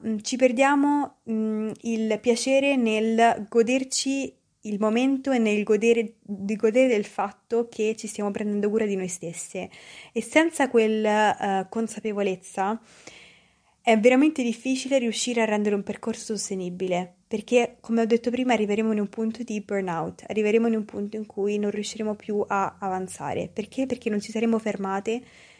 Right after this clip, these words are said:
a, eh, essere grate per dove siamo arrivate e, mm, provare piacere nel qui ed ora e darci la possibilità di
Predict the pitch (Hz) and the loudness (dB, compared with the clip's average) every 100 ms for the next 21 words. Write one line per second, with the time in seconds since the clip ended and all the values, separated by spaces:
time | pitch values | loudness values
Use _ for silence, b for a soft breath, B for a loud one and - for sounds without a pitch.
0 | B - 208 220 - _ _ _ _ _ | B -4 -2 0 -4 _ _ _ _ _
1 | 214 202 208 262 262 339 233 202 202 220 | -4 -2 0 -2 0 0 2 2 2 0
2 | 202 190 190 185 180 185 196 202 208 247 | 0 -4 -4 -4 -6 -4 -4 -4 -2 -2
3 | 254 B B B B - 226 220 220 214 | -4 B B B B -2 2 4 2 -2
4 | 214 208 208 202 202 202 196 - 247 311 | -6 -4 -2 -2 -4 -6 -4 0 4 4
5 | 294 208 - 247 220 196 - 220 208 202 | 4 0 2 2 2 -2 -4 -6 -4 -2
6 | 185 175 175 170 190 - 220 226 240 254 | 2 2 2 -2 -8 -8 0 2 2 0
7 | 226 220 - 196 208 214 233 214 196 202 | -2 -2 -8 -6 -2 0 0 0 -2 -4